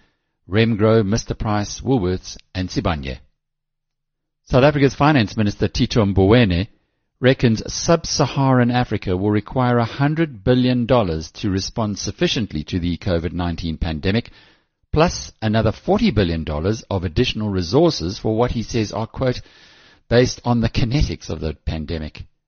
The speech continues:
unquote. Mboweni was addressing a virtual meeting of the International Monetary Fund's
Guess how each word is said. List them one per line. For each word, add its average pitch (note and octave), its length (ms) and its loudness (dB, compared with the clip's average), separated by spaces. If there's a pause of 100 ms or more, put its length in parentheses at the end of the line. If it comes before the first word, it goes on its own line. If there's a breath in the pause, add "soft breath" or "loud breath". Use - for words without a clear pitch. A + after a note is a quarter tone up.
(140)
unquote. E2+ 440 -8 (640)
Mboweni G#2 480 4
was F#2 220 0
addressing G2+ 580 -2
a G#2 160 -2
virtual A#2+ 640 -4
meeting A#2+ 560 0
of F2 180 -6
the F2+ 100 -4
International F#2+ 680 -6
Monetary G#2+ 440 -2
Fund's F2 420 -6